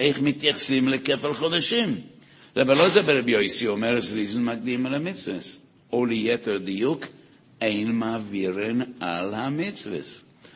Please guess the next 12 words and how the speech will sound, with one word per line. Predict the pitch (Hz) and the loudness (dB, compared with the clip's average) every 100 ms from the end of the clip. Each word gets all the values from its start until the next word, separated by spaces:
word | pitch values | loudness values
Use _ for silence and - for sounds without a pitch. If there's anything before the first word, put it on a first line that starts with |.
| - | -4
ומכיוון | 123 147 143 147 135 135 | 2 2 4 4 4 4
שזה | 135 117 127 113 | 2 2 4 4
הדר | 95 92 92 101 - - - | 2 2 0 0 -2 -10 2
וזה | 160 127 165 110 | 4 6 6 6
הדר, | 101 92 98 90 113 113 - - - | 4 4 2 2 2 -2 -14 -2 8
לא | 160 190 | 10 10
עוברים | 202 202 196 | 10 6 6
חודש | - 196 160 | 0 0 0
אדר | 220 - - - 98 | -2 2 2 2 0
בלי | 98 123 | 0 2
לחגוג | 131 127 143 | 0 0 0
את | 147 | 2